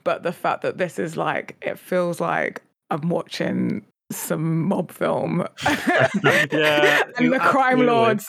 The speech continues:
Speaker 1: are, <laughs> like, Sony, Tencent, and Microsoft. <laughs> And then
Speaker 2: <laughs>
Speaker 1: everyone else is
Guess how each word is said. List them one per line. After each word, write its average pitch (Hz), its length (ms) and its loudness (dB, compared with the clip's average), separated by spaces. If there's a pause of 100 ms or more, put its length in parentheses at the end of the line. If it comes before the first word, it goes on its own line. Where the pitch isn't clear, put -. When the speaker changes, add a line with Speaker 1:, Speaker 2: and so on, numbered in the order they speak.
Speaker 1:
are, 226 360 4
<laughs> 370 800 2
like, 240 360 0
Sony, 226 760 0
Tencent, 220 580 0
and 214 120 0
Microsoft. 214 1040 0
<laughs> 415 800 2
And 254 100 2
then 240 240 2
Speaker 2:
<laughs> - 40 -2
Speaker 1:
everyone 247 460 2
else 220 380 2
is 202 240 -2